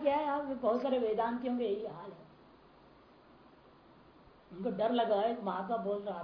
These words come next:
था एक बार, मैंने उनसे पूछा, "आप इतने वेदांत वगैरह प्रसार प्रसार करते हो, आप रोज कितने घंटे निध्यासन में बैठ जाते हैं या अनुभूत हो गया हो, कुछ हो?"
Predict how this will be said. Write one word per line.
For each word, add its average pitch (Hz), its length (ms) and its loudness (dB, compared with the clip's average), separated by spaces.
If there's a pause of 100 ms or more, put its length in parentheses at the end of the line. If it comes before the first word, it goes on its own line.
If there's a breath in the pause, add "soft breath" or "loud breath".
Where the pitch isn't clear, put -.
था 180 60 -14
एक 165 200 -16
बार, 175 380 -8
मैंने 196 220 -8
उनसे 196 200 -10
पूछा, - 640 -12 (840)
"आप 247 160 -4
इतने 254 200 -2
वेदांत 220 420 -2
वगैरह 226 240 -2
प्रसार 202 300 -4
प्रसार 202 300 -4
करते 185 400 -6
हो, 139 180 -10 (2250)
आप 240 260 0
रोज 240 200 0
कितने 285 400 -4
घंटे 220 760 0
निध्यासन 202 500 -6
में 196 140 -4
बैठ 202 240 -4
जाते 214 300 -14
हैं 196 80 -16 (2250)
या 269 400 4 (440)
अनुभूत 214 420 -2
हो 220 160 2
गया 233 200 2
हो, 214 240 -4
कुछ 196 300 -8
हो?" 208 240 -12